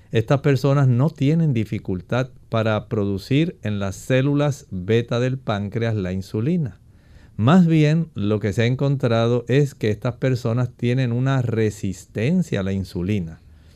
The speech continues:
Es decir, las membranas celulares no logran desarrollar un mecanismo que se llama la cascada de insulina, que va a facilitar la introducción de la glucosa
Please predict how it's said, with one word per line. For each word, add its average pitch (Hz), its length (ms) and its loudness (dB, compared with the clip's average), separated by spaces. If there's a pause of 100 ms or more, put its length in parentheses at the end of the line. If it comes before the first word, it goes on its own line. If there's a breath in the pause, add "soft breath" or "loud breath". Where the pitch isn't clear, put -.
(140 soft breath)
Es 104 140 0
decir, 147 480 2 (540 soft breath)
las 117 440 2
membranas 117 720 2
celulares 143 840 0 (160)
no 131 340 4
logran 160 540 2
desarrollar 117 880 0 (300)
un 139 200 4
mecanismo 139 920 0 (160)
que 98 100 -4
se 95 200 -4
llama 120 340 -2
la 123 260 -2 (100)
cascada 156 1040 -4 (200)
de 98 260 -2
insulina, 135 760 -2 (520 soft breath)
que 123 120 4
va 151 120 8
a 185 40 4
facilitar 170 880 2
la 123 280 2
introducción 143 960 0
de 101 260 0
la 127 120 2
glucosa 123 760 -2